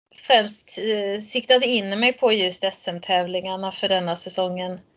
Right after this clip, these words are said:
Till att börja med i alla fall. Så S M i Vansbro i halvdistans och så S M i Borås. Och sen, eh, får man lite se hur mycket världen öppnar sig och vad man vågar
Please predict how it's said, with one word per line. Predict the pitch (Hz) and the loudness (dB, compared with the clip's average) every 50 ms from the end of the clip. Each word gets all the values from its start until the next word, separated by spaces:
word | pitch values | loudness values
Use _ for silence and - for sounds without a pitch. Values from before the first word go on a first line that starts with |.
| _ _ _ _ _ | _ _ _ _ _
Till | - 196 190 | -2 2 2
att | 185 180 | 2 4
börja | 190 190 190 190 185 175 | 4 4 6 6 4 4
med | 180 185 185 | 4 6 6
i | |
alla | 185 175 185 | 6 6 4
fall. | - - 180 160 160 180 - | 2 2 4 4 4 2 0
Så | - - 202 190 180 180 | -2 0 2 4 4 4
S | 175 175 170 - 202 196 - - | 4 4 4 4 2 2 0 -4
M | 185 185 | -2 -2
i | 180 180 | 0 2
Vansbro | 185 175 170 175 180 - - - 190 185 185 | 2 2 2 2 -2 -2 -4 0 4 4 6
i | 185 | 6
halvdistans | 185 180 175 175 175 175 175 - - 180 175 180 180 175 - - | 6 6 4 4 0 -4 -4 0 0 0 0 0 -4 -6 -6 -8
och | 180 | -8
så | - - 165 | -4 -2 0
S | 165 175 - - - | 0 0 -2 -4 -4
M | 185 180 | -4 -4
i | 175 | -4
Borås. | 180 175 175 175 - - 117 123 - - - - - - - _ - - - _ _ _ _ _ _ _ _ _ _ _ _ _ _ _ | -4 -4 -4 -2 0 2 2 2 2 2 -2 -2 -4 -6 -12 _ -20 -20 -20 _ _ _ _ _ _ _ _ _ _ _ _ _ _ _
Och | - 190 175 | -2 -2 -2
sen, | - - - - 190 175 165 165 165 160 | 0 -2 2 4 6 6 4 2 -2 -2
eh, | 160 160 156 165 170 - _ _ _ _ _ _ _ _ _ _ _ _ _ _ _ _ _ _ - | -2 -2 -2 -4 -6 -12 _ _ _ _ _ _ _ _ _ _ _ _ _ _ _ _ _ _ -18
får | - - - - | -10 -6 -4 0
man | 196 180 160 170 | 2 2 2 4
lite | 185 214 214 - 175 175 | 2 2 2 0 -10 -6
se | - - 262 196 - 196 | 0 2 4 4 4 2
hur | 185 202 196 180 | 2 0 -2 -2
mycket | 180 180 180 - - 185 185 | -2 -4 -2 -2 -2 2 4
världen | 185 170 160 160 175 170 170 175 | 6 4 4 4 0 -4 -4 -6
öppnar | 185 180 - - 175 - - | -10 -10 -10 -10 -10 -8 -8
sig | - - 180 180 | -4 -4 -2 -2
och | 175 175 | -2 -2
vad | 180 170 170 | -2 -4 -4
man | 170 170 170 | -6 -8 -4
vågar | 175 175 175 180 - - 185 | -2 0 0 0 0 -2 -2